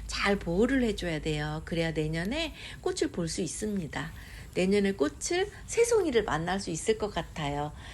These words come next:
작년에 신문지로 덮어줬는데 올해는 좀 옷감으로 덮어줘야 될 것 같고요.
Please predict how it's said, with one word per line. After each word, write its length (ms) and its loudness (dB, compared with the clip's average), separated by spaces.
작년에 400 4
신문지로 600 2
덮어줬는데 1000 0
올해는 400 4
좀 160 -2
옷감으로 460 0
덮어줘야 600 -4
될 180 -4
것 160 -4
같고요. 600 -2